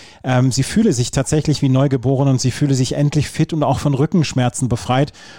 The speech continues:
Und das ist eine, ähm, eine Krankheit gewesen, die ihr sehr zugesetzt hat und vielleicht geht es jetzt aufwärts für Danielle Collins, die auch auf den Hartplätzen zu einer der gefährlicheren Gegnerinnen dieser Tenniswelt gehört.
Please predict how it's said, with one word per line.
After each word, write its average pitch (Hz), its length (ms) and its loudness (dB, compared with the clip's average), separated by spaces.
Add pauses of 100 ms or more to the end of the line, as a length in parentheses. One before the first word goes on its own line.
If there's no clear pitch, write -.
(160)
Und 127 160 0
das 131 120 0
ist 147 140 -6
eine, 127 580 2
ähm, 120 440 2
eine 127 180 0
Krankheit 143 480 0
gewesen, 131 380 0
die 120 60 0
ihr 131 100 2
sehr 131 200 0
zugesetzt 135 540 -2
hat 135 140 0
und 123 180 0
vielleicht 131 380 0
geht 151 100 0
es - 140 -8
jetzt 151 160 -2
aufwärts 127 400 -2
für 131 80 -4
Danielle 127 300 2
Collins, 127 320 0
die 143 160 0
auch 160 200 2
auf 143 140 0
den 117 180 -2
Hartplätzen 123 760 -2
zu - 180 -4
einer 131 180 0
der 131 100 0
gefährlicheren 139 580 0
Gegnerinnen 123 600 0 (420)
dieser 131 240 2
Tenniswelt 131 460 0
gehört. 131 320 0